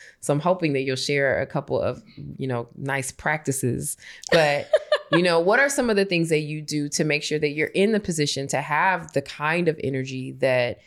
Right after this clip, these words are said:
Speaker 1: is going to
Speaker 2: Mm.
Speaker 1: help you show up the best for the clients you're engaging with, for whatever, for the podcast you're gonna be on?
Speaker 2: Mm-hmm.
Speaker 1: What does, what does getting into that energetic place mean for you?
Speaker 2: <sighs>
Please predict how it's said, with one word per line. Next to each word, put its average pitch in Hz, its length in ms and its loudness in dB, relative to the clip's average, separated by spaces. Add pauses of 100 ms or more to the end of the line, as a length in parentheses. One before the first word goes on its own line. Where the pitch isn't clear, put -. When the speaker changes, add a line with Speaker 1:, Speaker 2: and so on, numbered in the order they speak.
(180)
Speaker 1:
is 139 200 2
going 143 480 2
to - 100 0
Speaker 2:
Mm. 139 60 2
Speaker 1:
help 131 340 -2
you 131 100 -4
show 131 320 2
up 123 180 -2
the 127 80 -6
best 127 280 -2
for 147 80 -12
the 123 100 -4
clients 190 460 0
you're 175 100 2
engaging 151 440 2
with, 143 240 -2
for 127 420 -2 (160)
whatever, 339 300 4
for - 100 0
the 160 80 0
podcast 214 640 0
you're 196 80 -4
gonna 190 200 0
be 180 240 -6
on? 156 420 0
Speaker 2:
Mm-hmm. 196 360 -6
Speaker 1:
What 196 260 4
does, 208 300 2 (200)
what 190 180 2
does 240 200 4
getting 170 460 0
into 151 280 0
that 135 200 0
energetic 135 500 -4
place 135 320 -6
mean - 220 -10
for - 140 -12
you? - 200 -10 (1700)
Speaker 2:
<sighs> 202 180 0